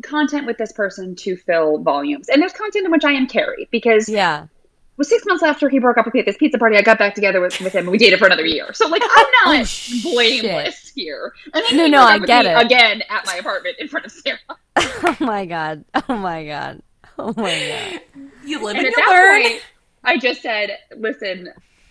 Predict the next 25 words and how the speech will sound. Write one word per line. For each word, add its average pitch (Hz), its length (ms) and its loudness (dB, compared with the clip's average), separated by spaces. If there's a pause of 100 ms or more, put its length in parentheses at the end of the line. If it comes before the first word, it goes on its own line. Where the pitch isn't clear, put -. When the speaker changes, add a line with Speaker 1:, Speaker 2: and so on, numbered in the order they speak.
(140)
Speaker 1:
I'm 226 140 -2
moving 247 220 -2
to 220 80 -6
Pennsylvania 185 540 -4
in 165 40 -6
a 160 60 -6
week. 160 420 -6 (500)
Can 202 200 -4
we 208 100 -2
just 254 260 -6
table 170 380 0
this 175 460 0
<laughs> - 40 0
and 381 140 4
break 262 240 4
up - 160 4
on 254 180 -2
Friday? 349 500 2
'Cause 415 200 0
we 403 100 2
have 403 100 -2
a - 20 -10
lot 330 200 -2
of 277 100 -8
commitments." 269 800 -10